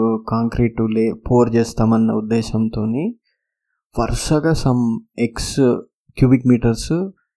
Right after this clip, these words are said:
ఆ, కాంక్రీట్ వేసినుండే ఒకటే రోజు without any pr-, like proper precaution. అంటే మీరు అంత కాంక్రీట్ తీసుకొచ్చి చేస్తున్నప్పుడు you need to be very careful.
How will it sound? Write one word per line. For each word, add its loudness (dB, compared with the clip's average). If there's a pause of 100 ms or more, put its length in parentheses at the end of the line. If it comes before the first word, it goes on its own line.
(540)
ఆ, -10 (360)
కాంక్రీట్ 6
వేసినుండే -2
ఒకటే 0
రోజు 0
without 2
any 2 (160)
pr-, -10 (140)
like -4 (160)
proper -2
precaution. -6 (100)
అంటే -4
మీరు 0
అంత -4 (160)
కాంక్రీట్ -4
తీసుకొచ్చి -4
చేస్తున్నప్పుడు -2 (120)
you 4 (100)
need 0
to -2
be -2 (100)
very -4
careful. -4